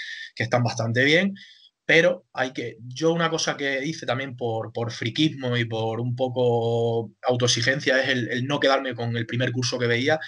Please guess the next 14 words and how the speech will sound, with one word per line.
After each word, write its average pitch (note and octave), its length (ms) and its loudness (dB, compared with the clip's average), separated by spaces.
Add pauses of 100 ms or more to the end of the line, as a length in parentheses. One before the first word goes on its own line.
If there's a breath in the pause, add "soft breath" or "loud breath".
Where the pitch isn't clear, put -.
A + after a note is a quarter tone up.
(140 loud breath)
comparaba, B2+ 560 2
comparaba A2+ 400 0
temarios, B2+ 380 2
comparaba A#2 520 2
docentes, C3 600 0
comparaba, A#2 480 0 (580 loud breath)
al A#2+ 140 2
final A#2+ 260 0
un B2 160 -2
poco, B2 380 2
incluso A#2+ 400 0
me B2+ 60 2
ha C#3+ 60 4
pasado C#3+ 460 4